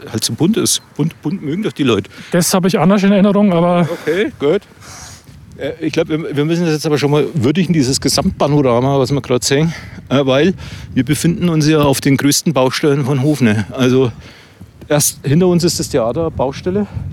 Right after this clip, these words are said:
Speaker 1: Da, da können wir ja dann noch drauf ansteigen, aber wenn wir jetzt grad schon so schön Richtung Trompeter gucken, die Freiheitshalle, ne, da bist du wieder als Techniker ge-, ge-, gefragt. Wie würdest du, wie würdest du das Dach beschreiben von der Freiheitshalle?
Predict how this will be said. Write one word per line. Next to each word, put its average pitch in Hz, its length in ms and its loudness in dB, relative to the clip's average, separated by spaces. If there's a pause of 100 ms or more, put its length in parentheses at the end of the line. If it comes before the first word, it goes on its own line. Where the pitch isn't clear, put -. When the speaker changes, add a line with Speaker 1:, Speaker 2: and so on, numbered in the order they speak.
Speaker 1:
Da, 143 60 -4 (280)
da 135 60 -6
können 143 200 -2
wir 135 80 2
ja 127 60 2
dann 123 200 0
noch 170 140 0
drauf 127 240 0
ansteigen, 143 400 0
aber 147 160 2
wenn 143 60 2
wir 143 40 2
jetzt - 160 -2
grad 139 180 -2
schon 156 120 -2
so 147 140 0
schön 139 200 0
Richtung 135 440 -6
Trompeter 135 460 0
gucken, 170 300 0 (480)
die 147 80 0
Freiheitshalle, 160 680 0
ne, 165 220 4 (140)
da 127 100 0 (300)
bist - 240 -2
du 165 80 2
wieder 160 180 2
als 139 180 0
Techniker 143 440 0
ge-, 127 100 -2
ge-, 123 180 -2 (140)
gefragt. 117 560 0
Wie 135 120 2
würdest 143 320 2
du, 139 220 2 (880)
wie 277 100 2
würdest 175 380 2
du 190 80 6
das 185 180 2
Dach - 200 -2
beschreiben 131 520 2
von 117 140 4
der 113 120 2
Freiheitshalle? 110 600 2